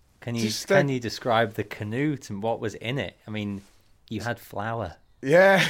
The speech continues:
Speaker 2: <laughs> right. So two bare barrels, um, and just, like, base mate-, I don't know, I've been reading too many old school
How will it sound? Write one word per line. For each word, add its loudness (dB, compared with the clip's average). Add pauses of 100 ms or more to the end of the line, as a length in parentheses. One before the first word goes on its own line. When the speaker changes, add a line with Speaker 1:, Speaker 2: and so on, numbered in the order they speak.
(100)
Speaker 2:
<laughs> -8
right. -2 (320)
So -2
two -2
bare 6
barrels, 2 (140)
um, 0 (1200)
and -12
just, -10
like, -8 (220)
base -6 (100)
mate-, -10 (100)
I -8
don't -16
know, -6
I've -12
been -6 (380)
reading -6
too -8
many -8 (580)
old -8
school -10